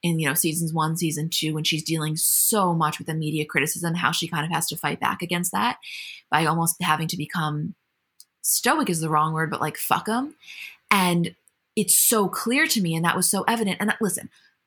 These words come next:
Kim is her sister. She knows her better than anyone. I think, if anything, Kim maybe was saying that because that's what she chooses to believe, or maybe wanting to say that to Tristan.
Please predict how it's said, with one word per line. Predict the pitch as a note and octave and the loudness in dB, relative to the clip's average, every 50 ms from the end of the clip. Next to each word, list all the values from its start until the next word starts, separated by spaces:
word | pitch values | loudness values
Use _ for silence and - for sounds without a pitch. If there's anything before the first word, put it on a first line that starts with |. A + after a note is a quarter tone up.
| _ _ - | _ _ -2
Kim | - D#4+ C#4+ A#3 G3 F3+ F3+ - | 0 2 2 2 2 0 -2 -2
is | F3+ F3 - | -2 -2 0
her | E3+ E3+ | 0 0
sister. | - F3+ E3+ - C#3+ D#3+ | 0 0 0 0 2 2
She | - - | 2 2
knows | F3+ F3+ F3+ - | 2 0 0 0
her | F#3 | 0
better | E3+ E3 D#3+ E3 E3 | 0 0 0 0 0
than | E3 | 0
anyone. | E3+ F3+ F3+ D#3+ D#3 D#3 - | 0 0 0 0 0 0 2
I | - A#3+ C#4 | 2 2 2
think, | C#4 B3+ G#3+ | 2 0 0
if | A3+ G#3 | 2 2
anything, | F#3+ F#3 F#3 F#3 F#3+ F3 E3+ E3 | 2 2 0 0 0 -2 -2 -2
Kim | - - G3+ F3 F3+ F3 - - | -2 -2 -2 0 0 -2 -2 -2
maybe | F3+ F#3 E3+ D#3+ E3+ E3 D#3 D#3 - - _ _ _ _ _ _ _ _ _ - | -2 0 0 2 0 0 -2 -2 -6 -10 _ _ _ _ _ _ _ _ _ 0
was | F3 F3+ E3+ - | 2 2 4 4
saying | - F#3+ F3 F3+ F3 F3 F3 | 4 4 2 2 2 2 2
that | E3+ D#3+ D#3+ D#3+ D#3+ - - - _ - F#3+ | 2 2 2 2 0 0 -2 -8 _ -10 -8
because | F3 E3+ G3+ E3+ | -4 -2 0 2
that's | E3+ D#3 E3 E3 | 2 2 2 2
what | F3 E3 | 0 0
she | - D#3+ D3+ | 0 0 0
chooses | - - F#3 E3+ F3 E3 E3 | 0 0 0 0 -2 -2 -2
to | - F3+ | -2 -2
believe, | - D#3+ D3+ D3+ D3+ D#3 F3 G#3+ A3 G#3+ | -2 -2 -2 -2 0 0 0 0 0 -2
or | - F3 E3 | -2 -2 0
maybe | E3 D#3+ D#3+ E3+ D#3+ | 0 0 0 0 0
wanting | D#3+ D#3 D3+ D#3+ | 0 0 0 0
to | E3+ F3 | -2 -2
say | E3+ - D#3+ D3+ D#3 | -2 0 0 0 0
that | D3+ D#3+ - | 0 -2 -4
to | - | -4
Tristan. | - - F3+ E3 - - G#3 G3+ | -4 -4 -2 -2 0 0 0 -2